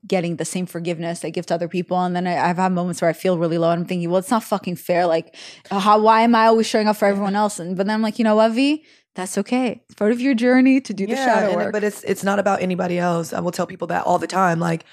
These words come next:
Speaker 2: it is only merely about you. The only person that, or only thing that we can control is ourselves.
Speaker 1: Yeah.
Speaker 2: So when you move gracefully through life, like, hey,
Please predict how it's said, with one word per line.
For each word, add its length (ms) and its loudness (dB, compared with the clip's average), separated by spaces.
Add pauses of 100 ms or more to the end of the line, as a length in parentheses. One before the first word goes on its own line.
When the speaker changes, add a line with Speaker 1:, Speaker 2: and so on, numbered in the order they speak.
(300)
Speaker 2:
it 200 0
is 240 0
only 320 4
merely 320 2
about 300 0
you. 240 -4
The 160 -4
only 160 -2
person 320 -4
that, 240 -4 (600)
or 160 2
only 180 4
thing 280 -4
that 200 -6
we 100 -4
can 180 -12
control 340 -4
is 100 -4
ourselves. 640 -6 (560)
Speaker 1:
Yeah. 200 2
Speaker 2:
So 160 2
when 240 -2
you 120 0
move 300 2
gracefully 480 -2
through 180 -2
life, 480 0
like, 360 0 (480)
hey, 520 2